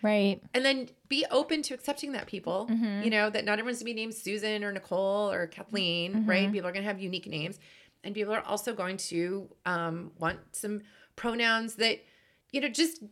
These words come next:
Speaker 2: just do what makes that person comfortable.
Speaker 1: Yeah.
Speaker 2: It's nothing to you.
Speaker 1: No,
Speaker 2: It's nothing
Speaker 1: exactly.
Speaker 2: to you.
Speaker 1: Right.
Speaker 2: Anywho, it's not ruining America.
Speaker 1: No.
Speaker 2: For fuck's sake.
Speaker 1: Nope.
Speaker 2: Okay.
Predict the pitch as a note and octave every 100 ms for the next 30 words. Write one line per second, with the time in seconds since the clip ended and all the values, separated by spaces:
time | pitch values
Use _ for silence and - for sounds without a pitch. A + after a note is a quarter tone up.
0 | G#3 D4 A#3 - _ _ - C#4 G4 -
1 | E4 E4 D4 C4+ D4+ F#4+ G3 - - G#3
2 | F3+ _ _ _ - B3 E4+ G4+ F4 G#3+
3 | C#3 - - D#4 F#4 C4 F#3+ F#3+ F#4 C#4+
4 | D4+ G3+ F#3 E3+ E3+ _ A3 G#3 F#3 -
5 | - - - _ _ _ _ _ _ -
6 | A#3+ A3+ F#3+ E3 - B3+ C4+ C4+ B3+ A#3+
7 | A3 F#3+ E3 E3 C#3 D3+ - - G#3 G3+
8 | F3+ F#3+ - - D#3 - D3 - C3+ C#3
9 | - F#3+ F#3 B3 B3 - - E3